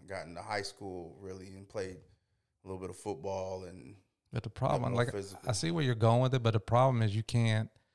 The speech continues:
Speaker 2: you can't take it ba-, case by case. You know what I mean? Like, each time you gotta have, you're either gonna let 'em do it or you're not. So,
Speaker 1: Oh, yeah, yeah, yeah, I
Speaker 2: you
Speaker 1: get what
Speaker 2: know,
Speaker 1: you're
Speaker 2: so
Speaker 1: saying.
Speaker 2: it's, it's a
Speaker 1: But I don't, I don't, like, the whole, I don't know that I'm,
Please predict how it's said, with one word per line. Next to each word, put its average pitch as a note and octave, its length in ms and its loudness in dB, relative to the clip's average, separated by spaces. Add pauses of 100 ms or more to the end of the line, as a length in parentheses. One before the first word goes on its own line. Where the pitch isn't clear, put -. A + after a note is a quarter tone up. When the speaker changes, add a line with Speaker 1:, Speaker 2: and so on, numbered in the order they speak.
(680)
Speaker 2:
you F#3+ 120 -6
can't E3+ 260 0
take C3+ 160 2
it A2 100 2
ba-, A2+ 120 2
case A#2+ 320 2
by G2 180 4
case. F#2+ 440 0 (440)
You B2 80 -4
know A2 80 4
what G#2 80 2
I G#2 40 0
mean? G#2 220 0
Like, G#2 140 4
each G#2 160 0
time G2 220 2
you G#2+ 80 2
gotta A#2+ 180 8
have, A2+ 380 8 (580)
you're E3+ 140 4
either F3 120 8
gonna C#3+ 140 8
let C3 200 8
'em C#3+ 120 4
do C#3+ 160 8
it C3+ 60 10
or C3 80 10
you're A2+ 200 8
not. G#2 380 4 (540)
So, A#2 340 8
Speaker 1:
Oh, - 20 6
yeah, A2 60 4
yeah, G3 320 -4
yeah, - 100 -4
I - 20 0
Speaker 2:
you A#2 100 2
Speaker 1:
get A2+ 80 6
what A2+ 60 6
Speaker 2:
know, A2+ 60 4
Speaker 1:
you're A2+ 80 4
Speaker 2:
so C#3 180 2
Speaker 1:
saying. A#2+ 200 6
Speaker 2:
it's, - 140 -2
it's C#3+ 260 0
a A#2+ 440 6
Speaker 1:
But C#3+ 100 8
I F3 100 6
don't, E3 220 4
I C#3+ 120 4
don't, C3+ 280 2 (180)
like, A#2+ 180 -2
the A2 80 -6
whole, A#2+ 600 0 (640)
I B2 120 2
don't D3 160 0
know B2+ 140 0
that B2 140 2
I'm, A2+ 300 -2